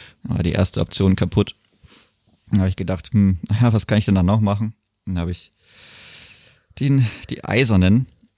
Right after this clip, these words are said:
auf Union, äh, auf Union wahrscheinlich, auf Twitter angeschrieben, beziehungsweise unter einem Post kommentiert, weil deren Direktnachrichten ja auch geschlossen sind.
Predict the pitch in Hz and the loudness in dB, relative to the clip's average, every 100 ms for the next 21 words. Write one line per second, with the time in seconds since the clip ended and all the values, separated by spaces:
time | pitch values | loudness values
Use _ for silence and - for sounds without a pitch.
0 | - 95 - 95 90 107 117 127 - 98 | -4 -4 0 2 4 4 2 0 -2 0
1 | 82 87 90 - 87 85 90 90 92 92 | 0 -2 -6 -4 -2 -2 -4 -6 -4 -4
2 | 87 - - - - 104 98 101 - 104 | -4 -6 -4 -2 0 0 2 0 0 2
3 | 110 120 - _ _ _ - 95 98 80 | 2 0 -6 _ _ _ -10 -2 0 0
4 | - 95 95 87 - 95 95 - - 95 | 0 2 4 2 2 0 0 -6 0 0
5 | 85 - 98 - 87 85 - _ 90 87 | 0 0 -2 0 -2 -2 -6 _ 2 2
6 | 87 - - - - - - - - - | 0 -4 -20 -20 -18 -18 -20 -20 -20 -20
7 | _ - 98 98 - 90 95 - 90 - | _ -2 0 0 2 2 0 0 0 0
8 | - 92 92 98 107 98 101 107 | -4 -2 0 2 2 2 0 -2